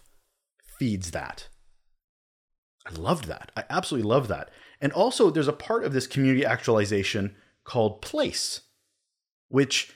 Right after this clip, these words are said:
Maslow's theory was all about the individual, but as this is more about a community, where you work and live,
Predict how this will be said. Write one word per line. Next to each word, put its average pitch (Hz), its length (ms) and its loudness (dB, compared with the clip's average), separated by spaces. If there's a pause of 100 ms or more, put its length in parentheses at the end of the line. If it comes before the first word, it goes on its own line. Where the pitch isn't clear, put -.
(300)
Maslow's 208 720 6
theory 165 320 2
was 131 140 4
all 139 120 10
about 123 180 6
the 120 100 0
individual, 110 520 6
but 110 240 0
as 127 200 0
this 170 200 2
is 143 120 0
more 127 220 4
about 110 200 4
a 98 40 -2
community, 117 680 0 (560)
where 170 300 2
you 143 480 0
work 120 680 -2
and 113 360 0
live, 147 540 2